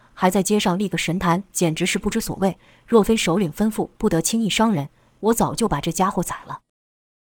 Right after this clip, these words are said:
燕霄说道：“他现在已经改过自新，重新做人，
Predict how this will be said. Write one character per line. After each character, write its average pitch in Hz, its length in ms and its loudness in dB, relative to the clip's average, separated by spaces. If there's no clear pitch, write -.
燕 247 140 4
霄 220 180 2
说 226 160 0
道 185 220 2
：“他 220 100 0
现 214 180 2
在 190 140 2
已 156 60 0
经 190 160 -2
改 135 160 -2
过 175 160 0
自 170 100 -2
新， 196 240 -2
重 175 200 -2
新 233 140 0
做 214 180 0
人， 143 180 -4